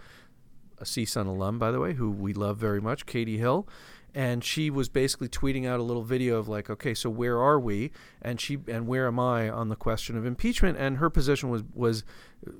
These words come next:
exactly what Pelosi's position is, that, "Okay, well, it's clear," she said, "Trump has committed crimes. Trump is a criminal.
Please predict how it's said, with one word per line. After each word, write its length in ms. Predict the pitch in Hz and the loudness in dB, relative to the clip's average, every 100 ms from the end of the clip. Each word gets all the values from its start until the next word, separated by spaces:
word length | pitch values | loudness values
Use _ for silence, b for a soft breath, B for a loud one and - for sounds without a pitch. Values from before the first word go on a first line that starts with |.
| - | -12
exactly 640 | - 131 117 131 143 147 147 | -8 -2 4 10 10 8 2
what 360 | 123 123 123 - | 2 2 4 8
Pelosi's 480 | 127 123 120 110 - | 8 8 4 0 8
position 480 | - 113 104 104 | 10 10 0 -2
is, 260 | 92 113 147 B B B - | -2 -4 -6 B B B -4
that, 280 | 123 117 - - | -2 0 -4 -8
"Okay, 260 | - - 131 | -4 2 4
well, 500 | 120 131 135 131 131 B B | 8 8 8 6 2 B B
it's 180 | - - | -6 -6
clear," 540 | - - 190 214 110 | -4 4 6 8 6
she 180 | 104 - | 2 0
said, 400 | - 107 92 - - | 0 0 -2 -6 -6
"Trump 380 | - 156 143 123 | 6 8 8 4
has 180 | 135 - | -2 0
committed 420 | 135 120 117 110 | 2 2 2 4
crimes. 540 | - 104 - - - - | 6 6 0 -10 -14 -4
Trump 360 | 147 127 123 - | 0 0 0 -2
is 240 | 127 127 120 | 2 2 2
a 80 | 110 | -2
criminal. 580 | - 127 98 76 110 | 2 2 2 -4 -10